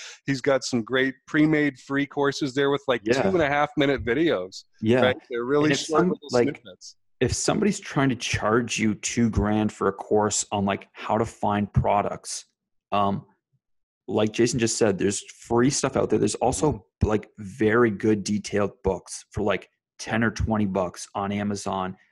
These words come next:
Speaker 2: that would go into way more depth
Speaker 1: Mm-hmm.
Speaker 2: than a-, any course seller would on, like, how to actually find legitimate products now and what would actually work versus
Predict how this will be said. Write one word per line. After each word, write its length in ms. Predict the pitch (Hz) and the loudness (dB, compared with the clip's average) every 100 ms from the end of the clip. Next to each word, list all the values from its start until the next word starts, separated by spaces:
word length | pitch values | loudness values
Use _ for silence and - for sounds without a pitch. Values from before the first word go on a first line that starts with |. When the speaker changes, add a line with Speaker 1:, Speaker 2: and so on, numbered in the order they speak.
| _ - | _ -4
Speaker 2:
that 120 | 120 110 | -2 0
would 140 | 107 | 0
go 340 | 120 110 - - 110 - - | 2 4 2 -4 -12 -12 -6
into 200 | 110 113 | -4 -4
way 440 | 101 101 113 120 | -4 2 6 6
more 260 | 120 110 104 | 4 2 0
depth 400 | 95 101 90 - - - _ _ | 0 -2 -2 -10 -20 -20 _ _
Speaker 1:
Mm-hmm. 60 | 92 | -4
Speaker 2:
than 360 | 104 95 95 - - | -2 -2 -4 -6 -6
a-, 140 | - | -2
any 140 | 117 104 | -2 -2
course 440 | - - 110 107 | -4 0 0 0
seller 260 | - 98 95 | -2 -2 0
would 260 | 95 95 | 0 0
on, 100 | 101 101 | -2 -4
like, 160 | 98 - | -6 -4
how 140 | 110 | -2
to 120 | 107 - | -2 -2
actually 340 | 107 - - | -4 -4 -10
find 580 | - - 104 98 95 95 _ _ - | -10 -8 -4 -2 -2 -6 _ _ -8
legitimate 500 | 98 95 101 95 92 | -8 -4 -4 -2 -2
products 640 | - 104 98 - - - _ _ - | 0 0 -2 -4 -10 -12 _ _ -10
now 320 | 101 95 87 | -4 -2 -4
and 180 | 104 104 | -4 -2
what 220 | 104 107 | 0 0
would 120 | 117 104 | 0 0
actually 440 | 95 - - 101 | -2 -6 -8 -8
work 400 | 98 95 95 - _ _ _ _ | -6 -6 -6 -12 _ _ _ _
versus 720 | 107 101 98 98 92 92 - | 0 0 2 0 0 -2 -8